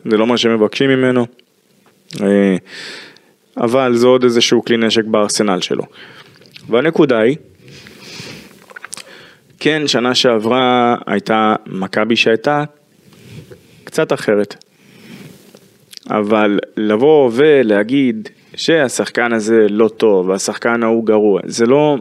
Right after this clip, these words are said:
זאת אומרת, צריך להסתכל על התמונה הגדולה יותר. כי שנה ש-, איפה מכבי תל אביב הייתה בשנה שעברה בתום עשרים ושלושה מחזורים?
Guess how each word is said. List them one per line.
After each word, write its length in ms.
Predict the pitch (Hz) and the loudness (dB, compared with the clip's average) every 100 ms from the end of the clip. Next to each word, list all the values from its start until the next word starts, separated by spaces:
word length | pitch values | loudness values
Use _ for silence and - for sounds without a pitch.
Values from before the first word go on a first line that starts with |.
| - | -4
זאת 120 | - | -2
אומרת, 200 | 127 - - - - - - _ | -2 -2 -20 -20 -20 -20 -20 _
צריך 200 | - 147 | -2 0
להסתכל 340 | 160 139 151 | 0 -2 0
על 100 | 143 | 0
התמונה 420 | 120 - 117 117 110 | 0 -2 0 0 0
הגדולה 320 | 107 107 104 | 2 2 2
יותר. 280 | 90 - 80 _ _ - _ _ _ _ - | 0 -4 -10 _ _ -20 _ _ _ _ -10
כי 120 | - - | -4 -2
שנה 260 | 120 196 | 0 -2
ש-, 100 | - | -2
איפה 240 | - - 240 | -2 -2 -2
מכבי 300 | 175 151 131 | -2 -2 0
תל 120 | 123 | 0
אביב 140 | 123 | 2
הייתה 180 | 113 117 | 2 0
בשנה 320 | 110 110 113 | -2 -2 -2
שעברה 500 | 110 104 92 104 120 113 _ _ - | 0 0 0 0 -2 -4 _ _ -8
בתום 260 | 104 110 107 | -4 -2 -2
עשרים 220 | - 107 | -2 -2
ושלושה 320 | 101 104 101 | -2 -2 0
מחזורים? 400 | 98 95 92 | -2 -2 -2